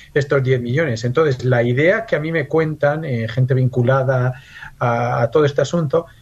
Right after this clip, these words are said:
es que Fuchs tiene una intención de bajar entre un treinta y cinco y un cuarenta por ciento, que es de tres millones y medio a cuatro millones, para el próximo año la, la asignación a los equipos.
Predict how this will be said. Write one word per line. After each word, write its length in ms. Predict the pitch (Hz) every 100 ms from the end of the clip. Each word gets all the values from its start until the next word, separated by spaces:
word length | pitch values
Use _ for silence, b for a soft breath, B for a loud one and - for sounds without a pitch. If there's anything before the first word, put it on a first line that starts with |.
| B
es 80 | 135
que 120 | 185
Fuchs 300 | 175 185 185
tiene 140 | - 165
una 80 | 165
intención 320 | 160 143 175
de 80 | 165
bajar 220 | 143 160
entre 180 | 143 156
un 60 |
treinta 240 | 156 156 143
y 20 |
cinco 260 | 156 143 147
y 40 |
un 80 | 139
cuarenta 320 | 139 135 -
por 120 | -
ciento, 300 | - 214 127
que 80 | 113
es 120 | 131
de 100 | 135
tres 200 | 139 143 147
millones 340 | 143 147 135
y 40 |
medio 220 | 135 143 131
a 40 |
cuatro 260 | 139 131 123
millones, 500 | 127 170 143 - - B B B B B
para 140 | 139
el 80 | 131
próximo 300 | 151 135 160
año 200 | 170 185
la, 400 | 156 123 120 120
la 120 | 127
asignación 520 | 131 135 135 127 151 151
a 60 |
los 120 | 156
equipos. 560 | 131 - 180 101 - -